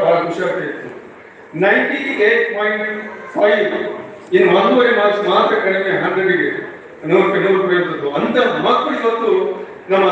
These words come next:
ಸಮಾಜದ ಕೀರ್ತಿಯನ್ನ ತಂದಿದ್ದಾರೆ ಅನ್ನೋದು ನಮಗೆ ಬಹಳ ಹೆಮ್ಮೆ ಅಂತ ನಾನು ಇಲ್ಲಿರ್ತಕ್ಕಂಥ ಮಕ್ಕಳು ಕೂಡ ನೋಡಿದಾಗ ಇದು ತಾವೆಲ್ಲರೂ ಕೂಡ ನೈಂಟಿ, ನೈಂಟಿ ಫೈವ್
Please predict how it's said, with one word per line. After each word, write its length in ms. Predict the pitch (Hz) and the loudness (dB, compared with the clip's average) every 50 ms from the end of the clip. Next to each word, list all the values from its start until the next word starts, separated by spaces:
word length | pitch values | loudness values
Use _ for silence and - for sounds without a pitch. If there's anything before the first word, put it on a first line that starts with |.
| - - | 0 -2
ಸಮಾಜದ 400 | 190 202 214 214 214 214 214 208 202 202 202 196 - | -2 0 2 2 2 4 4 4 4 4 2 0 0
ಕೀರ್ತಿಯನ್ನ 560 | 233 262 302 302 302 294 262 247 233 226 220 208 - | 0 2 2 2 2 0 -2 -2 -2 -2 -2 -2 -2
ತಂದಿದ್ದಾರೆ 380 | 175 180 196 196 202 196 196 190 | -2 -2 -2 0 0 2 2 2
ಅನ್ನೋದು 320 | 190 190 185 190 185 185 180 180 | 2 0 0 -2 -4 -4 -4 -4
ನಮಗೆ 220 | 175 170 170 160 156 | -4 -4 -4 -2 0
ಬಹಳ 120 | 156 151 156 147 | 0 2 2 0
ಹೆಮ್ಮೆ 240 | 170 165 180 185 185 | 0 -2 0 0 0
ಅಂತ 1000 | - - - - 165 160 156 151 151 - - - 156 156 156 151 - - - 185 | -2 -2 -6 -6 -4 -4 -4 -4 -4 -4 -4 -4 -4 -4 -4 -4 -4 -4 -4 -2
ನಾನು 220 | 185 - - - - - - - - - - - - - - - 190 | -2 0 0 -2 -2 -4 -6 -6 -6 -6 -6 -4 -4 -4 -2 0 0
ಇಲ್ಲಿರ್ತಕ್ಕಂಥ 500 | 214 214 240 247 247 254 247 233 226 202 190 202 202 | 2 2 2 2 0 0 0 0 0 0 0 0 0
ಮಕ್ಕಳು 300 | 208 202 - - 262 254 254 247 | -2 -2 -2 -2 -4 -4 -2 0
ಕೂಡ 100 | 226 226 220 190 - - - - - 196 254 | 2 4 4 4 2 0 -2 -4 -4 -2 0
ನೋಡಿದಾಗ 340 | 254 254 233 - - - - - - - - - - - - - - - - - | 0 2 2 2 2 0 0 -2 -4 -6 -8 -10 -12 -16 -18 -20 -20 -14 -6 -4
ಇದು 100 | 185 180 190 196 | -2 2 4 4
ತಾವೆಲ್ಲರೂ 440 | 202 - - 208 - - - - - 254 | 4 4 4 2 0 0 -2 -4 -6 -6
ಕೂಡ 100 | 247 233 220 208 208 - 214 208 180 190 | -4 -4 -4 -4 -4 -4 -4 -4 0 0
ನೈಂಟಿ, 280 | 202 - - - 254 240 - 202 | 0 0 0 0 -4 -2 -2 0
ನೈಂಟಿ 240 | 202 208 208 214 208 247 | 0 0 0 0 0 0
ಫೈವ್ 180 | 240 233 226 | 2 2 2